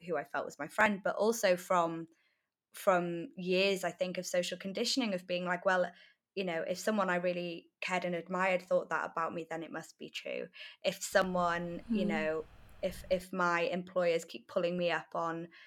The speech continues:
Speaker 1: the same mistake, then I must be no good." And it's, it's not the case. And at the end of the day, those things really don't matter.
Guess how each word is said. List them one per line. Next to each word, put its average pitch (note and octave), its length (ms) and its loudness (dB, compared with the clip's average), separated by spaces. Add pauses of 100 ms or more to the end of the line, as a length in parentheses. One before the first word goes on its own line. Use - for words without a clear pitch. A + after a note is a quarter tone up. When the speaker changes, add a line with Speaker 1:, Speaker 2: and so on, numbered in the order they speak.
(200)
Speaker 1:
the E3+ 60 -4
same F3+ 340 4
mistake, E3+ 360 0
then F3+ 140 2
I E3 100 4
must D#3+ 260 -4
be D#3 120 -6
no D#3 180 -2
good." D#3 500 0
And F3 440 0 (260)
it's, - 440 -2 (340)
it's - 200 2
not G3+ 340 4
the F#3 60 -2
case. - 680 0
And F#3+ 240 4
at - 160 2
the F#3 80 2
end F#3 140 2
of E3+ 40 -8
the F3 80 -4
day, F3 200 4
those F3+ 280 2
things F#3 240 -4
really F3 320 -2
don't E3+ 300 0
matter. E3 560 -2